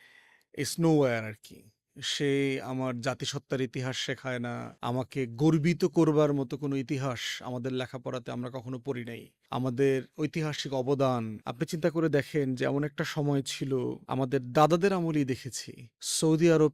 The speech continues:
থেকে, মধ্যপ্রাচ্য থেকে ভিক্ষা করতে বাংলাদেশে আসতো। এত ধনী অঞ্চল ছিল, কিভাবে আসতো? হজের মৌসুমে যে আমাদের এখান থেকে শত শত হাজার হাজার মানুষরা যাইতেন,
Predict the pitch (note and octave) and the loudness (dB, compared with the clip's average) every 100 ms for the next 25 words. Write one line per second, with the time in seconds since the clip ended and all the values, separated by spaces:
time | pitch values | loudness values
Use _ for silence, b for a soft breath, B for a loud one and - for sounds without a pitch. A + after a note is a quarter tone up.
0 | - C#3+ C3+ B2 C3 C3 D#3 D3 D3+ - | 0 -6 -2 -2 -2 -4 -6 -2 -4 -2
1 | D3+ B2 B2+ B2 A2 - - D#3+ - D3 | -6 -6 -6 -8 -8 -12 -8 -8 -6 -10
2 | - C#3+ B2 A#2+ A#2+ A#2 - B2 - - | -8 -6 -4 -2 -4 -4 -8 -10 -12 -14
3 | A2+ - C3+ E3 C3+ D#3 D#3+ D3 D#3+ B2+ | -16 -8 -2 0 2 2 2 2 -2 -4
4 | - A#2+ - - F#3+ F3 F3 D3+ - F3 | -8 -12 -16 0 2 6 6 4 0 -6
5 | A3+ - E3 E3+ G#3+ G#3 G3+ - G3+ F#3+ | -6 0 6 10 10 10 8 6 2 2
6 | F3 C#3+ D3+ D#3 D#3 D#3+ D#3+ E3+ D#3 - | 2 0 0 2 2 0 -4 -4 -6 -6
7 | D3 - D3+ D3+ A#2+ B2+ C3 C3+ C3+ B2+ | -6 -6 -6 -6 -4 -4 -4 -2 -2 -2
8 | B2 - B2+ A#2+ A#2 - A2 F#2 | -4 -6 -4 -4 -4 -6 -8 -10